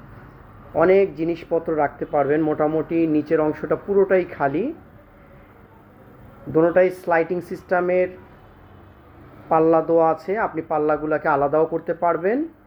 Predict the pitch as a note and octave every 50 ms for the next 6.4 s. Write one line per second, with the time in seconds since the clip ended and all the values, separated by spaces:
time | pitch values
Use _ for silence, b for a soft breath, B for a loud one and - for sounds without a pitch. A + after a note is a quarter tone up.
0 | _ _ - D#3 C#3 C#3 C#3+ C3+ - - D#3+ D3 D3 D3 C#3+ D#3 F#3+ B3 D#4 E4
1 | - - - D3+ C#3 C3 C#3 C#3 C#3 - - - - - - - - - D#3 D3
2 | D3 D3 D3+ D#3 D3+ - D#3 D3 - - - E3 E3 E3 - F#3+ F#3+ G3 F#3+ F#3
3 | F#3 G#3+ B3 A#3 F3+ D3+ D#3 D3 D3 C#3 - D#3 D3+ D#3 D3+ D3+ - - - D#3+
4 | D#3 E3 F3 G#3 C4+ E4 - - B B B B B B B B - - - A3
5 | G3+ G3 - - F#3+ E3 E3 D#3+ D#3+ - D#3+ D#3 C#3+ C3+ B2 B2+ B2+ B2+ C3+ C#3+
6 | - - - G3+ F3 F3 F#3+